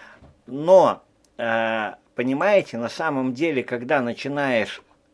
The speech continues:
описывать эту систему, то здесь я, э, допустим, написал эту длинную статью,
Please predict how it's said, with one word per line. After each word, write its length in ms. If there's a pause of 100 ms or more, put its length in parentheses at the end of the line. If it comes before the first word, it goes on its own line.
(180)
описывать 800
эту 180
систему, 800 (100)
то 120
здесь 440
я, 540
э, 240
допустим, 640
написал 480
эту 200
длинную 400
статью, 600